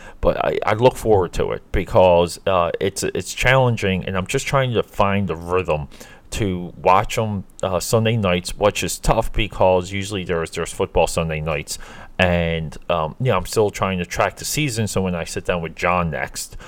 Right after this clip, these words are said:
we can have, like, a full, full-bodied conversation. But on a quick side note, if you're new to the podcast, if you're new to everything,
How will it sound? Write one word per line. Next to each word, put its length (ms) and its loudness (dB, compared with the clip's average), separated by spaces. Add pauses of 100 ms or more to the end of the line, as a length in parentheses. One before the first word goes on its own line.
(180)
we 160 -4
can 180 -4
have, 260 0
like, 160 -2
a 80 -4
full, 320 -6 (240)
full-bodied 1400 0 (180)
conversation. 800 -2
But 240 2 (640)
on 100 0
a 60 0
quick 240 -2
side 260 6
note, 240 2 (600)
if 180 0
you're 120 2
new 460 2 (240)
to 420 -2 (760)
the 100 0
podcast, 560 0
if 120 -4
you're 140 0
new 160 0
to 160 2
everything, 420 0